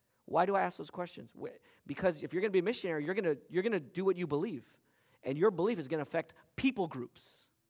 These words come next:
for generations to come. So if you wanna affect missions well, you want healthy churches planted. You want healthy churches planted, you need healthy churches here.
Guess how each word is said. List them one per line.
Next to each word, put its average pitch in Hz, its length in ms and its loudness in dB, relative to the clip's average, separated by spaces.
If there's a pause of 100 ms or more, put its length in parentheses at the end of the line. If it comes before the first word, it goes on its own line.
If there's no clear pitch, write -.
(540)
for 170 100 -6
generations 156 600 0
to 131 60 -12
come. 127 220 -8 (1400)
So - 100 -18
if - 100 -20
you 143 80 -2
wanna 185 160 2
affect 180 240 -2
missions 135 480 -6
well, 113 400 -4 (180)
you 143 140 -4
want 151 200 0 (120)
healthy 147 320 -6
churches 139 360 -8
planted. 131 440 -10 (260)
You 143 100 -4
want 151 100 -2
healthy 147 180 -2
churches 113 260 -10
planted, 120 440 -8 (160)
you 151 100 -4
need 147 140 -2
healthy 131 200 -6
churches 117 340 -12
here. 135 380 -6